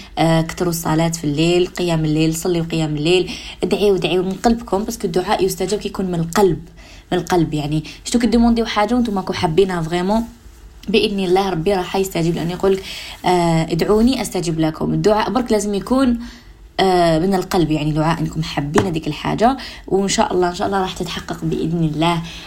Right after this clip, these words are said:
آه، استغفروا بزاف، راجعوا أنفسكم. جباك رمضان هذايا راجعتوا فيه أنفسكم واستغليتوه إنه، آه، كما نقولوا استغليتوه للتشافي أو تشافي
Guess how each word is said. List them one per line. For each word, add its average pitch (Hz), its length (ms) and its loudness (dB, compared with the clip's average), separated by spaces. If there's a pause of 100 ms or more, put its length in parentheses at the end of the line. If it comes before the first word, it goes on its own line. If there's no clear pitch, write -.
(120)
آه، 160 600 0
استغفروا - 480 -2
بزاف، 160 540 -2
راجعوا 185 260 -4
أنفسكم. 170 280 -6
جباك 233 340 -2
رمضان 196 300 0
هذايا 185 320 0
راجعتوا 196 320 -4
فيه - 120 -6
أنفسكم 170 540 -6 (400)
واستغليتوه 196 960 2
إنه، 185 320 -4 (320)
آه، 165 800 0 (340)
كما 185 140 -6
نقولوا 190 180 0
استغليتوه 196 520 2
للتشافي 202 680 0 (1000)
أو 180 180 2
تشافي 175 460 -2